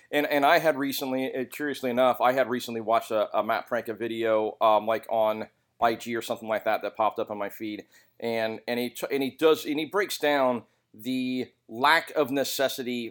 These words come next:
for speed starting out doing the visual transition aspect of things, where you think about having the gun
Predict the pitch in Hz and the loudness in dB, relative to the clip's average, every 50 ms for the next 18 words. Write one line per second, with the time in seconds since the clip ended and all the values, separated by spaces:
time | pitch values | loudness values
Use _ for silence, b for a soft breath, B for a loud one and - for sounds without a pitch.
0 | - - - 117 113 110 - - - - 135 127 120 113 110 - - - - - | -10 -6 -4 -4 -2 -2 -4 -10 -10 -6 -6 -6 -6 -6 -8 -8 -10 -8 -2 0
1 | 123 117 113 113 110 110 117 120 117 78 - - - 123 117 123 120 110 110 - | 0 0 0 -2 -2 -2 -2 0 -2 -2 -4 -6 -8 -6 -4 -2 -2 -2 -4 -2
2 | 113 117 113 - 113 - - 123 117 107 101 110 113 - - - - 104 113 117 | -2 -4 -4 -4 -6 -6 -4 -6 -6 -4 -4 -6 -6 -6 -6 -6 -4 -2 -2 -2
3 | - - 110 - - 104 - - 110 104 98 - b b b b b b 117 123 | -2 -4 -4 -4 -4 -6 -4 -4 -6 -6 -6 -10 b b b b b b -6 -6
4 | 117 120 120 - - 143 143 143 147 120 127 117 - - - - 131 135 127 131 | -4 -4 -6 -4 -4 -4 -2 -2 0 2 4 4 4 2 0 2 2 2 2 2
5 | 120 120 107 - 127 127 123 123 123 | -2 -4 -4 -2 0 2 2 2 0